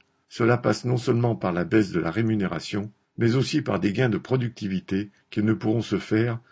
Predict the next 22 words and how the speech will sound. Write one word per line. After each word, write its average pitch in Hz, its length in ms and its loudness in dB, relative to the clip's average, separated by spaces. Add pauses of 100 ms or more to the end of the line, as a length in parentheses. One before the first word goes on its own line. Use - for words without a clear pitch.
(140)
que 107 100 0
par 95 180 -2
la 90 140 -2
dégradation 101 680 0
des 95 120 -2
conditions 95 460 -4
de 85 100 -4
travail 95 380 -4
de 82 160 -6
tous, - 440 -10 (760)
et 104 320 6
inévitablement 101 1000 0 (140)
par 95 160 -2
des 82 80 -8
suppressions 104 540 -6
d'emplois. 95 460 -6 (520)
On 104 160 2
en 104 180 4
a 95 80 2
l'exemple 101 480 2
au 87 100 -2
bus, 120 380 -4